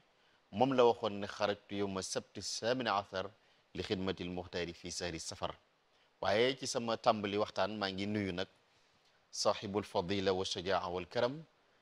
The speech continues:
al Cheikh Mouhamadoul Mountakha. Maa ngi koy nuyu bu baax, di ko ziara, di ñaan sunu borom mu may ko mu yeggale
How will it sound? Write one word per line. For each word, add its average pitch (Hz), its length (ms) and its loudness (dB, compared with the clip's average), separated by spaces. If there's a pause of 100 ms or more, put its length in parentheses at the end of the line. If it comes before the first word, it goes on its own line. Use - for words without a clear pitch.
(240)
al 120 80 -6
Cheikh 127 320 4
Mouhamadoul 104 580 -2
Mountakha. 95 600 -4 (160)
Maa 92 120 -6
ngi 95 60 -10
koy 107 180 0
nuyu 113 380 0 (180)
bu 87 100 -4
baax, 101 280 6
di 95 100 -2
ko 101 100 -4
ziara, 98 440 2 (680)
di 95 120 -6
ñaan 117 300 6
sunu 113 200 -6
borom 104 540 4
mu 101 140 -2
may 104 220 6
ko 104 120 -4
mu 95 120 0
yeggale 98 480 4